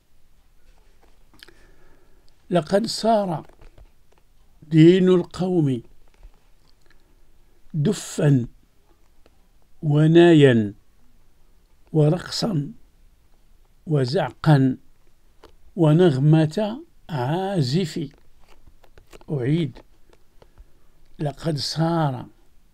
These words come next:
دين القوم دفاً وناياً ورقصاً وزعقاً ونغمة عازف".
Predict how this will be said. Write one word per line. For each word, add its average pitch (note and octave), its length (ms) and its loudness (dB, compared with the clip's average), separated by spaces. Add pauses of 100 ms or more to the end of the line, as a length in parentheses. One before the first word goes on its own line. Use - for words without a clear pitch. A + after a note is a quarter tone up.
(300)
دين E3 480 4
القوم D3 800 -2 (1080)
دفاً D3 680 -8 (1040)
وناياً D3 1040 2 (1000)
ورقصاً D3 920 0 (1120)
وزعقاً C#3 1080 0 (840)
ونغمة D#3 1040 0 (600)
عازف". D3 840 -2